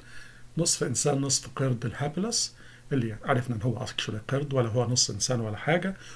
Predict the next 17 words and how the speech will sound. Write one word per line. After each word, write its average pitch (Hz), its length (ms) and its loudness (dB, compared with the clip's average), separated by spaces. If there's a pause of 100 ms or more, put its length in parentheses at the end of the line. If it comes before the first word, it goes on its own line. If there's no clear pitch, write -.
(140)
وما 156 160 6
بين 139 220 4
الإنسان 117 420 0
الطبيعي. 104 420 -6 (480)
مع 180 160 10
ملاحظة 226 440 8
إنه 143 120 2
حتى - 280 2
الآن 151 300 4
ما 135 80 2
لقيناش 131 400 2 (100)
أي 175 180 4
مرحلة 147 520 0 (600)
ليه 147 300 4 (120)
ولا 156 380 8
أي 170 160 6
مرحلة 135 540 2